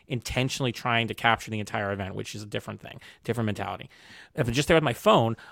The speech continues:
I will try to take one or two or a couple photos throughout the night when really interesting things happen, uh,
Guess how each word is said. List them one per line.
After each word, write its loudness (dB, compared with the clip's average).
I 4
will 6
try 4
to -2
take 0
one 6
or 4
two 0
or 4
a -2
couple 2
photos 2
throughout 2
the -4
night 2
when -2
really 4
interesting -2
things -6
happen, 2
uh, 4